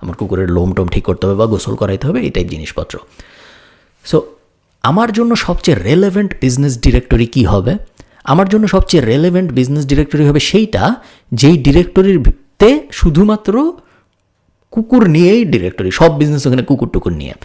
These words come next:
So, আমরা এটা লিখে একটু Google করে দেখি এরকম কিছু পাই নাকি, যে ডগ বিজনেস ডিরেক্টরিজ ইউএসএ, দেখি পাই নাকি।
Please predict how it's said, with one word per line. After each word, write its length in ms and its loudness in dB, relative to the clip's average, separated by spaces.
So, 60 2
আমরা 120 2
এটা 100 0
লিখে 180 2
একটু 140 -2
Google 260 2
করে 180 0
দেখি 220 0
এরকম 200 0
কিছু 160 -4
পাই 240 -2
নাকি, 320 -4
যে 360 0
ডগ 540 0
বিজনেস 920 -4
ডিরেক্টরিজ 1120 -2
ইউএসএ, 440 -2
দেখি 160 0
পাই 200 -2
নাকি। 280 -4